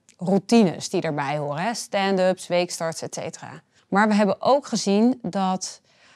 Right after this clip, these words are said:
ondanks dat we dat wel goed in de vingers kregen, de realisatiekracht niet altijd toenam. En dat is echt een veranderkundige puzzel geweest. Want wij willen graag dat mensen initiatief nemen om het werk steeds te verbeteren.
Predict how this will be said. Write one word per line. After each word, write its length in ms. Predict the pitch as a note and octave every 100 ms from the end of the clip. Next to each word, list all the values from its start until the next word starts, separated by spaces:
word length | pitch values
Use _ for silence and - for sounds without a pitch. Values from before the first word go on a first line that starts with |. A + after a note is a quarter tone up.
| _ _ _ _
ondanks 360 | C4 D4 G3+
dat 160 | F3+ F#3
we 120 | E3+
dat 240 | F#3 C4 -
wel 400 | F3+ F3+ E3 -
goed 380 | - - - -
in 100 | D#3
de 80 | D3
vingers 320 | C3 G#3+ G#3+
kregen, 640 | - G#3+ A3 G#3+ A#3+ C#4+ _
de 160 | F3
realisatiekracht 1080 | F3+ F3+ E3+ E3 F#3 G3+ - F3 - F3 -
niet 220 | F#3+ G3
altijd 720 | - F3 E3+ D#3 D3+ - - _ _
toenam. 420 | D4 A#3+ C3 - _ _ _ _ _ - -
En 120 | - F#3
dat 180 | B3+
is 100 | A#3+ -
echt 260 | - B3 -
een 80 | G3+
veranderkundige 640 | G3+ G3+ F3+ G#3 F3 E3
puzzel 300 | - A#3+ D#3+
geweest. 600 | - - - - - - _ - - -
Want 160 | - F3+
wij 200 | F3+ F3+
willen 300 | E3+ A#3+ C4
graag 260 | - E3 D#3+
dat 140 | -
mensen 320 | F3 F3+ -
initiatief 600 | G3 F#3 - E3+ - A3
nemen 440 | G3+ D3+ D#3 E3+ F3+
om 120 | F3+
het 100 | F3
werk 260 | E3+ F3+ E3
steeds 320 | - D#3+ -
te 80 | D3
verbeteren. 720 | D#3 D#3 D3+ - G3 C#4+